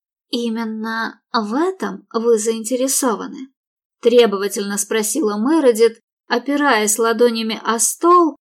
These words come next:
и окидывая присутствующих разъяренным взглядом. «В торжестве истины и правосудия?» Несколько человек, словно застыдившись, отвели глаза. «В таком случае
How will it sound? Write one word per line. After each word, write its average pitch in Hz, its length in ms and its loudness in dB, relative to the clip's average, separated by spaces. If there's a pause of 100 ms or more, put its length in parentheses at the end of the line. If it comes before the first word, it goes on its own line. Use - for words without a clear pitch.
(160)
и - 100 2
окидывая 247 680 2
присутствующих 269 1040 0
разъяренным 277 800 0
взглядом. 262 640 -2 (520)
«В - 120 -20
торжестве 233 840 -2
истины 240 840 -4
и 220 140 -2
правосудия?» 214 1000 0 (880)
Несколько 226 600 -2
человек, 240 720 0 (160)
словно 233 840 -2
застыдившись, 220 1200 -2 (100)
отвели 262 460 -2
глаза. 233 560 0 (1120)
«В - 180 -20
таком 262 420 -4
случае 226 720 -8